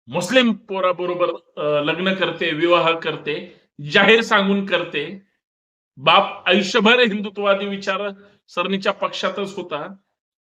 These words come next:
त्यांनी स्टेटमेंट दिलंय, मुलं एकदा मोठे झाल्यानंतर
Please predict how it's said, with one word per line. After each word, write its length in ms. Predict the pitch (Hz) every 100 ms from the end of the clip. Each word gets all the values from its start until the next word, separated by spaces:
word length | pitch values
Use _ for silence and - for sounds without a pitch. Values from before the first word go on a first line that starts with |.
| _ _ _ _ _ _ _ _ _
त्यांनी 240 | 156 185 196
स्टेटमेंट 520 | 202 196 - 196 185
दिलंय, 360 | 180 180 220 - _ _ _ _ _ _ _ _ _ _ _
मुलं 240 | 127 147 220
एकदा 280 | 214 196 208
मोठे 320 | 208 202 208
झाल्यानंतर 720 | 196 190 196 190 - 208